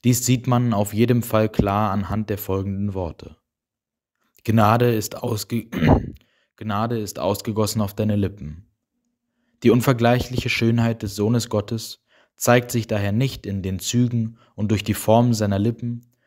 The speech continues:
sondern im Strom der Gnade, die aus ihnen fließt. Der Prophet Jesaja sagte über Christus: „Keine Gestalt besaß er, noch Schönheit.“ Jesaja dreiundfünfzig, Verse zwei bis drei.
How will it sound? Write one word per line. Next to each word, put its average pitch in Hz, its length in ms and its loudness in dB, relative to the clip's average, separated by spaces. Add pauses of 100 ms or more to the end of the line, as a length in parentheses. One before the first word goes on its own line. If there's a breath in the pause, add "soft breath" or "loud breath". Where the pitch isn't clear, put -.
(220)
sondern 107 360 2
im 101 100 2
Strom 113 580 2
der 107 140 2
Gnade, 98 440 -2
die 101 140 -4
aus 98 180 -4
ihnen 98 240 -4
fließt. - 600 -12 (1040)
Der 104 80 0
Prophet 123 400 2
Jesaja 120 520 2
sagte 98 420 -4
über 98 180 -4
Christus: - 680 -10 (440)
„Keine 123 320 2
Gestalt 117 500 0
besaß 101 480 -2
er, 101 200 -6
noch 104 240 -4
Schönheit.“ 78 760 -4 (680)
Jesaja 107 560 4
dreiundfünfzig, 101 920 -4
Verse 92 340 -6
zwei 87 340 -4
bis 95 160 -8
drei. 80 460 -8